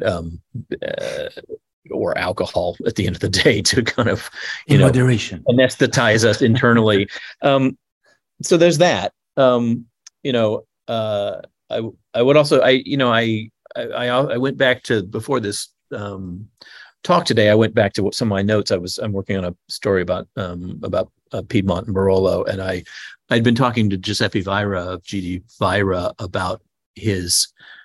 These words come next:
Speaker 1: career, and, and he had, he had been, you know, his father founded the winery, um,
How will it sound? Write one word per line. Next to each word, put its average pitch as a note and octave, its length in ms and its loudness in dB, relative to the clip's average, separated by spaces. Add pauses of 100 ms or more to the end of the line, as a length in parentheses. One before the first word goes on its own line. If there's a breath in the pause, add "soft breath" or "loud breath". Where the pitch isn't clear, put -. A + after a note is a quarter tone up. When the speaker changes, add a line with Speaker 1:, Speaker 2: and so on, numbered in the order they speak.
(160)
Speaker 1:
career, A#2 600 4
and, G#2 500 0 (300)
and A#2 240 0
he D3 160 4
had, B2+ 100 2 (120)
he C#3+ 240 0
had A2+ 160 2
been, A2 480 -2 (580)
you A#2+ 100 -8
know, G2+ 100 -8
his A#2 180 -6
father B2+ 360 4
founded G2+ 320 -2
the G#2 80 -4
winery, G2 520 -8 (180)
um, F2 440 -4